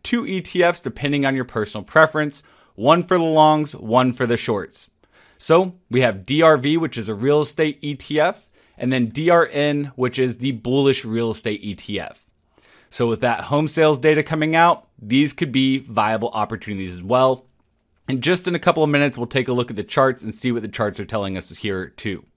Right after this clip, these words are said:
And then last but not least, with the Fed announcement, how can you take advantage of that? There's no E T Fs talking about, you know, what the Fed is gonna do, or you can't really play in E T Fs based off of what Powell is saying.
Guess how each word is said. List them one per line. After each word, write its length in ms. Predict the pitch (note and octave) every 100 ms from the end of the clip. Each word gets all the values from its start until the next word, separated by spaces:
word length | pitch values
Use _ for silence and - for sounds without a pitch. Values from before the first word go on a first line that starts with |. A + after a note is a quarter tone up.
| _ _ _ _ _ _ _ _ -
And 140 | C3
then 160 | C3+ C#3
last 240 | E3 F3
but 100 | F3+
not 180 | F3 E3
least, 360 | E3+ E3+ -
with 100 | A#2+
the 80 | G#2
Fed 260 | G2 - E3+
announcement, 600 | F3 E3 E3 E3+ D#3+ -
how 240 | - E3+
can 120 | E3
you 60 | F3+
take 220 | F3 E3
advantage 340 | D3 D3 C#3+ B2+
of 60 |
that? 220 | C3+ C3+
There's 160 | A2 G#2
no 200 | C3 C3+
E 160 | C#3 C#3+
T 280 | - C#3 C#3
Fs 300 | C3+ - - _ _ _
talking 440 | - C#3 C3+ C#3
about, 400 | B2+ B2 B2 A#2+ -
you 140 | A#2
know, 140 | A2+ G#2+
what 280 | G2+ C3
the 80 | B2+
Fed 240 | A#2+ C3+ C3
is 120 | A2+
gonna 180 | B2 A2
do, 400 | G2 B2+ B2+ B2+
or 180 | A2+
you 140 | A2+ G#2+
can't 220 | - D#3+
really 180 | C#3+ C3+
play 280 | - C#3 C3
in 100 | B2+
E 100 | B2+
T 220 | A2+ C#3
Fs 220 | B2+ -
based 380 | G2 A#2+ A#2+ B2
off 200 | A#2+ A#2+
of 100 | G2+
what 180 | G#2 -
Powell 300 | - C3 C#3
is 140 | C3
saying. 400 | C#3+ C#3 C3 B2+